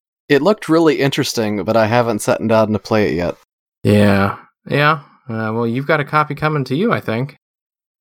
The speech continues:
Speaker 1: Yes, I do.
Speaker 2: As do I. Uh, I think they were limiting it
Speaker 1: <laughs>
Speaker 2: to, like, eighty, so I don't know if there's copies still available, but it's definitely worth kinda checking out. Even with import and taxes and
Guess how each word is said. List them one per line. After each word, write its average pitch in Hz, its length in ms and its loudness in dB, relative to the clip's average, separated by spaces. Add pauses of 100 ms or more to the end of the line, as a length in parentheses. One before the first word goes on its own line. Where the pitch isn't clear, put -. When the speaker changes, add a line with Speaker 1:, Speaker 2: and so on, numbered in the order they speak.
(160)
Speaker 1:
Yes, 104 320 -2
I 143 60 4
do. 208 400 4 (280)
Speaker 2:
As 98 320 -6
do 76 160 -2
I. 95 260 2
Uh, 110 560 0
I 156 80 -2
think 262 140 -2
they 247 60 2
were 117 100 0
limiting 120 380 0
it 101 80 -4
Speaker 1:
<laughs> - 20 -12
Speaker 2:
to, 113 100 -6
like, 104 160 -2
eighty, 104 500 -2
so - 220 -6
I 104 80 0
don't 113 140 0
know 101 60 -2
if 101 80 -8
there's - 380 -8
copies 107 340 -6
still 101 180 -4
available, 98 480 -4
but 98 180 -8
it's 107 160 -10
definitely 120 380 -2
worth 107 200 -6
kinda 104 200 -6
checking 101 340 -8
out. 101 300 -6 (540)
Even 127 260 2
with 104 240 -2 (220)
import 107 580 0
and 98 120 -6
taxes 101 680 -2
and 95 380 -8